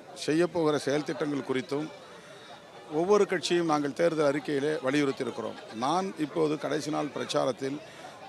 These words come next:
மக்களுக்கு, பொதுவாக தமிழ்நாட்டு மக்களுக்கு விடுக்கிற வேண்டுகோள்,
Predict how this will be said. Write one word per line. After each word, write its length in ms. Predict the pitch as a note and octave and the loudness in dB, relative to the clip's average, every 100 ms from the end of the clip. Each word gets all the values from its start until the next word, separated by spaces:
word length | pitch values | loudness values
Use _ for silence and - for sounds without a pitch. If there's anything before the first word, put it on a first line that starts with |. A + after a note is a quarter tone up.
| B2+ | 0
மக்களுக்கு, 480 | - F3+ F3 F3 E3 F3 C3+ | 2 2 2 2 -2 0 0
பொதுவாக 360 | D3+ D#3+ D#3 D3 | 4 4 4 2
தமிழ்நாட்டு 420 | C3+ D3 D3 D3 C3+ | 0 2 2 2 -2
மக்களுக்கு 420 | B2 E3+ D#3+ E3 D#3 | 2 2 2 -2 -2
விடுக்கிற 300 | C#3 D3+ C#3+ B2 | 0 0 2 2
வேண்டுகோள், 420 | C3+ C3+ B2+ D3 | 2 0 0 -2